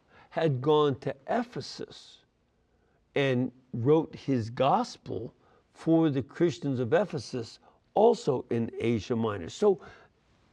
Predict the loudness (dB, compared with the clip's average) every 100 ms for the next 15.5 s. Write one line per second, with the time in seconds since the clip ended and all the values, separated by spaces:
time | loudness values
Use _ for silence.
0 | _ _ -2 2 2 2 2 2 2 2
1 | 0 -6 -12 -14 -4 0 4 6 6 6
2 | 4 0 -4 -12 _ -6 -4 -4 -6 -2
3 | -2 0 -2 -2 -6 -8 -4 -2 -4 -6
4 | -6 -6 -4 -2 -2 -2 -6 -12 -20 -20
5 | _ -6 -4 0 0 0 -2 -4 -6 -8
6 | -8 -4 -4 -4 -10 -12 -14 -2 -2 -2
7 | -6 -16 -16 -20 -20 _ -4 -4 2 2
8 | 4 0 0 -2 -2 -2 0 -2 -2 -6
9 | -10 -4 -2 -2 -6 _ _ _ _ _
10 | -20 -20 -20 -20 -20 _ -6 2 4 4
11 | 2 -2 -12 _ 0 0 0 -2 -6 -18
12 | -2 2 2 0 -4 -6 -6 -4 0 0
13 | 0 -4 -2 0 0 -2 -4 -4 -6 -8
14 | -6 -4 -2 -4 -4 -4 -6 -14 -16 -18
15 | _ -2 -2 -6